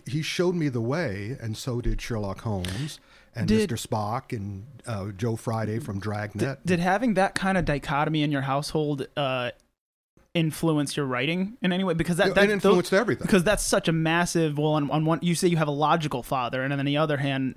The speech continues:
Speaker 2: I mean,
Speaker 1: A
Speaker 2: not, not,
Speaker 1: schizophrenic
Speaker 2: no,
Speaker 1: mother.
Speaker 2: no offense to your mother, I had a, a schizophrenic grandmother,
Speaker 1: Right.
Speaker 2: and I, I, it's, it's completely illogical. There's nothing
Speaker 1: Right.
Speaker 2: in,
Speaker 1: Yeah, so
Speaker 2: but also could be good for somebody who writes <laughs> fantasy.
Speaker 1: Yeah, my father worked in the mental health field.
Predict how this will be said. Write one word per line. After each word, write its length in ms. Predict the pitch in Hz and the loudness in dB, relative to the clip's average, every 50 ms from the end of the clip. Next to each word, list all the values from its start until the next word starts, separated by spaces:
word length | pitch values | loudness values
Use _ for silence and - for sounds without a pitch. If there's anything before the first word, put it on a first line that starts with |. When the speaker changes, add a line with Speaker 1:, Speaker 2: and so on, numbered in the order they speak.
| - - | -4 -4
Speaker 2:
I 80 | 147 160 | -2 0
mean, 180 | 151 139 135 | 0 0 0
Speaker 1:
A 40 | 139 | 2
Speaker 2:
not, 160 | 151 151 - | 0 2 4
not, 120 | 170 180 165 | 4 2 2
Speaker 1:
schizophrenic 220 | - 127 135 131 185 | 2 0 0 2 4
Speaker 2:
no, 80 | 190 185 | 6 6
Speaker 1:
mother. 100 | 165 175 | 6 8
Speaker 2:
no 120 | 196 190 | 8 8
offense 220 | 165 - 180 165 - | 8 6 2 2 2
to 40 | |
your 60 | 180 175 | 2 2
mother, 160 | 180 185 - | 2 4 4
I 120 | 151 175 180 | 4 2 4
had 160 | 165 151 151 | 4 2 0
a, 240 | 151 - - - 139 | 0 -2 -2 -4 -4
a 40 | 135 | -4
schizophrenic 560 | - - 175 - - 127 - 196 185 147 - | 0 -2 -2 -2 -2 0 2 2 2 2 0
grandmother, 460 | - 139 127 123 131 123 123 127 127 - - | -2 -2 -2 -2 -2 -2 -2 -4 -6 -4 -2
Speaker 1:
Right. 200 | 151 123 90 - - - | -2 -2 -2 -4 -2 0
Speaker 2:
and 220 | 156 156 147 - - | 2 2 2 0 0
I, 240 | 139 147 151 143 117 | 0 0 0 0 0
I, 160 | 131 135 - - | -2 -4 -2 -2
it's, 260 | 151 139 - - - - | -4 -4 -4 -8 -6 -4
it's 160 | 160 147 - | -4 -4 -4
completely 420 | - 147 131 - 202 269 269 175 156 | -4 -4 -2 0 0 0 2 0 -2
illogical. 500 | 127 131 123 131 - 160 151 - - 107 | 0 -2 -2 -4 -4 -4 -8 -10 -8 -4
There's 200 | 123 139 147 151 | -4 -2 0 0
nothing 440 | 156 135 - - 135 131 127 123 127 | -2 -2 -2 -2 -2 -2 -2 -2 0
Speaker 1:
Right. 220 | 202 226 185 196 - - - - | 0 0 0 0 -4 -12 -8 -4
Speaker 2:
in, 380 | 151 147 139 135 135 131 135 - - - - - - - - | -2 -2 -2 -2 -2 -4 -4 -6 -12 -20 -20 -20 -20 -6 -2
Speaker 1:
Yeah, 180 | 165 147 92 - | -2 -2 -2 -4
so 140 | - - 175 196 160 | -4 4 4 4 4
Speaker 2:
but 120 | 143 - - | 4 0 4
also 240 | 170 190 180 - 165 | 6 6 6 6 2
could 140 | - 175 | 2 4
be 80 | 156 175 | 2 4
good 220 | 139 180 185 175 - | 4 4 2 4 2
for 120 | 170 165 151 | 0 0 2
somebody 300 | - 175 165 160 156 147 | 2 2 2 2 2 2
who 120 | 135 156 | 0 0
writes 240 | 147 147 135 127 - | 0 0 0 -2 -2
<laughs> 100 | - 214 | 0 2
fantasy. 540 | 247 269 - - - - - - 156 123 139 | 2 2 2 2 0 0 0 0 0 0 2
Speaker 1:
Yeah, 180 | - 208 160 - - | 2 2 2 2 2
my 140 | 170 160 151 | 0 0 0
father 360 | - - 208 247 277 269 240 | 2 2 2 4 4 2 2
worked 260 | 208 196 185 180 - | 2 2 2 2 0
in 80 | 165 151 | 0 0
the 60 | 139 | 2
mental 420 | 123 131 143 147 185 180 175 170 | 2 0 0 0 0 -2 -2 -2
health 500 | 143 - 160 131 127 - - - - - - | -2 -2 -2 0 0 -2 -4 -6 -8 -12 -16
field. 500 | - - 214 214 139 90 82 - - | -10 -6 -4 -2 -2 -4 -6 -12 -16